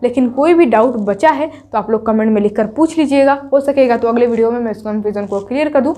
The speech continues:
बाकी जो कुछ भी मैं आप लोग को समझाई, समझ में आया तो वीडियो को लाइक ज़रूर कीजिए।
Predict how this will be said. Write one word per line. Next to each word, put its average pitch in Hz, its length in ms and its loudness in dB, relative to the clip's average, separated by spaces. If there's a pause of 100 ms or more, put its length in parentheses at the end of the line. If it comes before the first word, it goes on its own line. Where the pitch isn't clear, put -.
(240)
बाकी - 280 4
जो 285 140 0
कुछ 277 120 -4
भी 254 140 -2
मैं 254 100 2
आप 208 140 -4
लोग 220 100 -2
को 214 80 -4
समझाई, 208 360 -6
समझ 214 280 -4
में 233 160 0
आया 262 120 -2 (220)
तो 214 60 -10
वीडियो 208 220 4
को 214 140 0
लाइक 226 320 2
ज़रूर 254 260 2
कीजिए। 262 360 -4